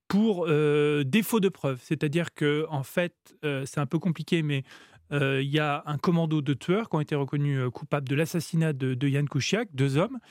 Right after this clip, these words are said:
euh, qui eux-mêmes ont reçu, euh, enfin, ce meurtre a été commandité par un intermédiaire, puis une autre intermédiaire, puis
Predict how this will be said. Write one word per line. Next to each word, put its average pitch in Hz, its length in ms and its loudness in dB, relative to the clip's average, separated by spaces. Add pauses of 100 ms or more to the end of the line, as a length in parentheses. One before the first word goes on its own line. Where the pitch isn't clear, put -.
(280)
euh, 139 480 -2 (160)
qui 180 520 0
eux-mêmes 165 460 2 (180)
ont 170 320 0 (240)
reçu, 185 760 0 (140)
euh, 175 480 -10
enfin, 143 180 0
ce 147 140 0
meurtre 160 360 2
a 151 40 -2
été 139 160 -4
commandité 156 580 -2 (160)
par 131 300 -2 (320)
un 175 120 4
intermédiaire, 156 560 -2
puis 190 220 0
une 185 220 4
autre 208 200 2
intermédiaire, 156 680 -2 (100)
puis 202 380 0